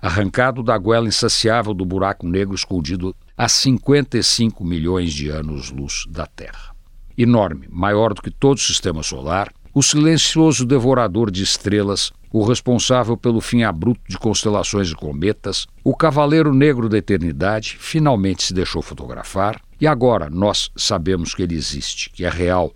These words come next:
que devora a luz e extingue a esperança de um ano a mais brilhando no cosmos. De outro lado, num trabalho criminoso, milicianos do Rio de Janeiro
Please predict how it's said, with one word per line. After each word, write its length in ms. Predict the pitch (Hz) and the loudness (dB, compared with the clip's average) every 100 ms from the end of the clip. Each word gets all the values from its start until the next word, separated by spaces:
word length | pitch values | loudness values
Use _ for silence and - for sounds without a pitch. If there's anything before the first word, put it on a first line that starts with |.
| - | -6
que 120 | 117 | 0
devora 420 | 107 98 95 92 | 2 2 2 2
a 60 | 78 | 0
luz 400 | 76 113 - - | 0 0 0 -2
e 60 | 117 | 0
extingue 460 | 113 - 113 113 101 | 2 0 2 2 2
a 20 | |
esperança 640 | 87 - 90 87 85 87 | -2 -4 -2 -2 -2 -4
de 100 | 76 | -4
um 160 | 85 85 | -2 -2
ano 380 | 87 87 85 - | -2 -2 -6 -8
a 100 | - | -6
mais 460 | 82 73 69 71 - | -4 -4 -6 -6 -8
brilhando 600 | - 73 80 69 64 - | -8 -6 -6 -6 -10 -14
no 100 | 57 | -16
cosmos. 640 | - - - - - - - - - - - | -18 -20 -20 -20 -20 -20 -20 -20 -20 -20 -4
De 80 | 104 | 2
outro 220 | 113 110 | 2 4
lado, 340 | 104 110 101 | 4 4 2
num 140 | 104 104 | 0 0
trabalho 460 | 95 87 98 92 | 0 0 0 -2
criminoso, 640 | 82 85 87 98 139 131 - - - | -2 -2 0 2 2 0 -8 -6 0
milicianos 600 | 151 151 - 151 151 123 | 2 4 4 4 4 2
do 80 | 123 | 2
Rio 160 | 127 | 2
de 80 | 104 | 2
Janeiro 440 | 110 107 131 127 | 2 2 2 2